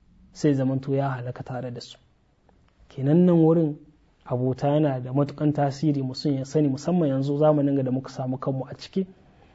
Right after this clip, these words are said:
Mafi yawan majalis na mutanen da suke zama ba zaman alkhairi ba ne, mafi yawan shi. Ko ma a zauna ana yi da mutane,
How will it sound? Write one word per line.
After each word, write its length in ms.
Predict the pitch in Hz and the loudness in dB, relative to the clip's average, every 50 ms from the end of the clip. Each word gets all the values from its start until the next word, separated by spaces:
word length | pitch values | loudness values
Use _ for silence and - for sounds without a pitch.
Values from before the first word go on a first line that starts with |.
| _ - _ _ _ - | _ -20 _ _ _ -2
Mafi 500 | 131 165 175 165 - 147 135 135 143 165 | 0 0 2 0 0 0 0 2 4 6
yawan 320 | 180 175 160 151 143 135 | 6 6 6 4 2 0
majalis 720 | 135 131 127 139 147 151 156 156 156 151 143 - - - - | 0 -2 0 0 2 2 4 4 4 2 0 -2 -8 -10 -6
na 100 | 143 143 | -4 -2
mutanen 480 | 147 156 147 - 139 131 135 135 135 135 | 0 -2 -2 -2 -2 -2 -2 0 0 -2
da 60 | 139 | -2
suke 240 | 139 - - 135 127 | -4 -6 -6 -6 -2
zama 340 | 127 139 143 147 147 143 - - - - _ _ _ _ _ _ _ _ _ | 0 0 0 0 0 -2 -4 -10 -20 -20 _ _ _ _ _ _ _ _ _
ba 180 | 147 135 127 127 | 0 2 2 4
zaman 280 | 123 143 139 143 143 139 | 4 4 4 4 2 0
alkhairi 400 | 131 127 - - 135 127 123 123 | -6 -10 -4 -2 0 0 0 0
ba 120 | 123 127 123 | -2 -2 -2
ne, 100 | 123 123 | -2 0
mafi 320 | 135 139 135 - 143 143 | -2 -2 0 2 4 4
yawan 200 | 139 139 131 127 | 6 4 4 2
shi. 180 | - - - - - _ _ _ _ _ _ _ _ _ _ _ | -2 -6 -12 -16 -20 _ _ _ _ _ _ _ _ _ _ _
Ko 140 | - - 151 | -4 -2 2
ma 140 | 156 160 127 131 | 2 2 2 2
a 60 | 135 | 2
zauna 380 | 135 147 151 147 139 127 - | 4 4 6 4 4 2 0
ana 260 | - 147 147 143 135 135 | 0 2 2 4 4 4
yi 240 | 143 151 151 147 | 4 4 4 4
da 100 | 131 131 | 2 2
mutane, 520 | 131 143 143 147 147 135 135 135 135 135 | 2 2 0 0 -2 -2 -2 -4 -6 -8